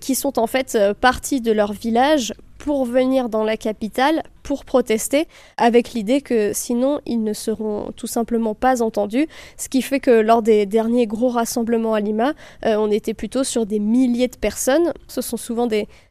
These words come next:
groupes, euh, qui se déplacent comme ça, euh, dans le centre-ville, euh, qui essayent parfois d'aller vers le Congrès, vers le palais de justice, enfin des lieux de pouvoir.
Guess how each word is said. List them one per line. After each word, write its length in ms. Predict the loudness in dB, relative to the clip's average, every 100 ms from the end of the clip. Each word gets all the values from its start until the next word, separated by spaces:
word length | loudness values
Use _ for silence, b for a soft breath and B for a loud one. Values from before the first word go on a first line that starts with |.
| -8
groupes, 340 | 0 0 2
euh, 200 | 0 0
qui 220 | 0 -4
se 60 | -2
déplacent 440 | -2 0 0 0
comme 180 | 0 -2
ça, 360 | 0 2 4 4
euh, 220 | 2 0
dans 160 | 0 -2
le 60 |
centre-ville, 760 | 0 -4 0 -2 0 0 0 0
euh, 140 | -2
qui 140 | -4
essayent 260 | -4 0 -2
parfois 420 | -2 -6 0 2
d'aller 320 | 2 2 0
vers 180 | 0 -2
le 120 | -2
Congrès, 560 | -2 -4 -2 4 6 6
vers 240 | 2 -2
le 100 | -2
palais 240 | 0 0 0
de 80 | -4
justice, 460 | -8 -6 -6 -6
enfin 200 | -4 -4
des 140 | 0 0
lieux 200 | 0 -4
de 60 |
pouvoir. 500 | -6 -8 -2 -2 -2